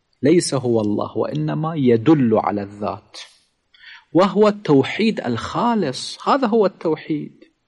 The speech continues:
لا توحيد المجسمة. يعني هناك مثلا فرق كالوهابية، هؤلاء مشركون في الباطن لأنهم مجسمة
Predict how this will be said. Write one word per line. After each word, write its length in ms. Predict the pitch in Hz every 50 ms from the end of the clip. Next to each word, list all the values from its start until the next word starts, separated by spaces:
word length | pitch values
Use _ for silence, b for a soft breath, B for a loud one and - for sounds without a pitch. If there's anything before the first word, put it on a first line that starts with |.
| _ _ _ _ _ _ _ _ _ _ _ -
لا 340 | 302 220 302 285 269 262 277 - - -
توحيد 440 | - 190 185 - - 214 208 180 185
المجسمة. 840 | 180 175 170 165 160 - 170 - - - - 151 143 - - - _ _ _ _ _ _ _ _ _ _ -
يعني 180 | 220 240 262
هناك 460 | 262 254 254 147 165 156 143 143 - 143
مثلا 360 | 135 135 - 139 131 131 131
فرق 360 | - - 156 139 135 123 -
كالوهابية، 1500 | - - 123 - - - _ - _ _ _ _ _ _ - 135 127 120 - - 127 120 117 117 147 156 143 135 127 127
هؤلاء 560 | 120 123 151 156 - - 160 180 214 220 -
مشركون 640 | 170 170 165 - - - 170 - - - 269 285 240
في 120 | 214 -
الباطن 580 | 151 131 120 117 120 110 107 107 - 101 101 101 104 - _ _ _ _ _ _ _ b b b b
لأنهم 520 | 123 127 123 139 151 165 156 160 165 151 135
مجسمة 800 | 120 113 156 156 - - - - - 113 104 101 95 92 101